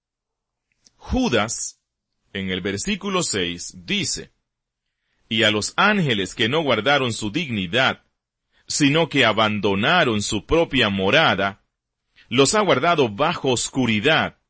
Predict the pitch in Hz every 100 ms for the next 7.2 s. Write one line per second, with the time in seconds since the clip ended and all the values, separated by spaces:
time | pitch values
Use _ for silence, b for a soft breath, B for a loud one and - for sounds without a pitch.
0 | _ _ _ _ - 123 117 107 - 120
1 | 104 - 180 202 175 - 113 - 190 135
2 | 113 117 - - _ _ _ _ _ 113
3 | 110 98 92 92 - 196 254 190 - 120
4 | 110 101 _ - 95 110 101 165 165 110
5 | 95 76 85 165 139 110 127 127 107 90
6 | 90 82 151 208 214 139 110 92 95 131
7 | 170 -